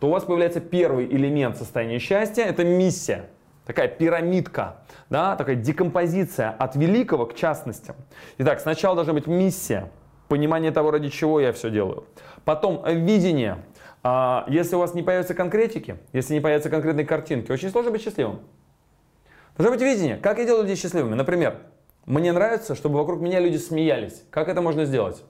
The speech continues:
Пойти в Comedy Club, м, журнал "Крокодил", начать делать анекдоты, стендап, а, выпустить журнал какой-нибудь, а, телепередачу, м, э, я не знаю, клоуном пойти работать.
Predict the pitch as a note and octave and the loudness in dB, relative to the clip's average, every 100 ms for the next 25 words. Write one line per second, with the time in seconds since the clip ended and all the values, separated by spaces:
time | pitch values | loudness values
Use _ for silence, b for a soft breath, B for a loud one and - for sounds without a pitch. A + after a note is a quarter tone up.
0 | b b b b _ A2+ A2 D#3 D#3 C3+ | b b b b _ -2 0 -2 0 -2
1 | A#2 A2 G2 E2 - b b b b b | -2 -2 -2 -2 -10 b b b b b
2 | b _ - G#2+ A2 G#2+ G#2+ D3+ E3 D3 | b _ -6 0 2 2 2 2 2 0
3 | C#3+ C3+ C3 G#2 E2+ - - C3 C3+ F3+ | 0 0 0 0 -4 -8 -8 -4 0 0
4 | D#3+ D#3+ E3+ D#3 C#3+ A#2+ G#2 - - - | 2 0 0 0 0 0 0 -6 -18 -20
5 | - E3+ F3 D#3 G#2+ - - B B - | -4 0 0 2 0 -2 -14 B B -6
6 | A#2 A2+ A2 A2+ F3 F3 F3 E3 A2+ D#3 | 0 2 2 2 0 0 -2 -2 0 0
7 | E3+ E3 D#3+ B2 G#2+ G2 F#2 B B B | 2 0 0 -4 -8 -10 -12 B B B
8 | A2 A2+ A2+ A#2 A#2 A2+ A2 - D#3+ F3 | 0 2 2 2 0 -2 -8 -2 0 2
9 | F3+ D#3+ D3+ D3 G2 D#2+ b b _ - | 0 2 0 -2 -12 -16 b b _ -8
10 | A2+ A2+ A2+ A2+ A2+ A2+ A2+ A2+ A2+ A2 | -4 0 2 2 2 4 4 4 2 0
11 | C3+ C#3 E3+ - G#3 A#3+ G#3+ F3 D3 B2 | -2 0 -2 2 2 2 -2 -2 0 0
12 | F#2+ - | -4 -10